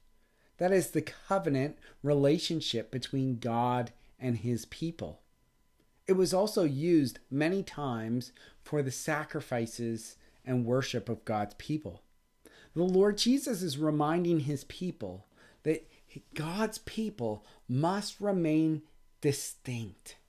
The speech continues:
When we lose our identity, just like salt loses its saltiness, then we miss out on everything. We forsake God. We are no longer,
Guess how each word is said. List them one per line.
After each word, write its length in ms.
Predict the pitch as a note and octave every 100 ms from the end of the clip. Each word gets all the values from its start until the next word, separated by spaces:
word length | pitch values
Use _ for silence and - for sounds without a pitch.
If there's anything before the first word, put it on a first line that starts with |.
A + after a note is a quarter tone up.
| _ _ _ _ _ _ - -
When 220 | D3+ G3+
we 100 | G#3
lose 460 | F3+ E3+ G#3+ A#3+ F#3+
our 200 | F3 D#3
identity, 920 | D3+ B2 D3+ E3+ F#3+ D3+ A#2 A2 B2 - _ _
just 260 | - G3+ G3+
like 220 | F3+ D#3
salt 480 | - - F3 F#3 -
loses 480 | D3+ F3 - C#3+ C3+
its 160 | C3
saltiness, 960 | - - F3 - D#3 B2 G#2 A2 - - _ _ _ _ _ _ _ _ _ _ _ _ _ _ -
then 380 | F#3 G3+ F#3 -
we 200 | G3 F#3+
miss 260 | G3+ G#3+
out 200 | G3+ G3+
on 180 | G3 F#3
everything. 500 | F#3+ A#3 A3+ E3 C#3+
We 120 | F3+
forsake 580 | F3 F#3+ - F#3+ F#3 -
God. 440 | F#3 F#3 F3+ C3+
We 80 | D#3
are 80 | F#3
no 200 | F#3 F#3
longer, 600 | F#3 F#3 F3+ E3+ E3+